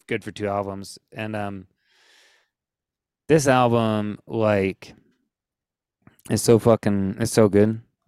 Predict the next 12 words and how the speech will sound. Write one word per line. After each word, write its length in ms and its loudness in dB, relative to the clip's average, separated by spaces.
Like, 520 -2
uh, 540 -2
it's 160 -2
another 260 6
one 180 4
that's, 180 0
like, 160 2
hard 300 2
to 100 -6
say 580 2
exactly, 800 2
but, 420 4